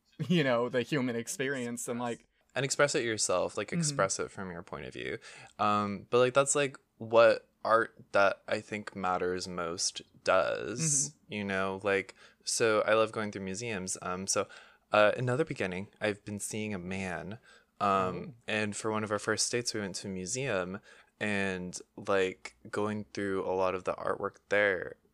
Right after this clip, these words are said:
Speaker 2: it is, like, you can kind of just tell, like,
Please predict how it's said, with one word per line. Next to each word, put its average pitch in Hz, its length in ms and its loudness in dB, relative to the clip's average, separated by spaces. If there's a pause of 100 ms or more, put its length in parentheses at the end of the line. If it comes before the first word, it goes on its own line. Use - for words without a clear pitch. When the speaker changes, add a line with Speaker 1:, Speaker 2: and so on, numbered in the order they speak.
(140)
Speaker 2:
it - 280 -4
is, 101 400 -6
like, 90 420 -2 (460)
you 113 140 -8
can 135 140 -6
kind 135 200 -8
of 120 60 -8
just - 360 -4
tell, 98 360 -2
like, 95 260 -2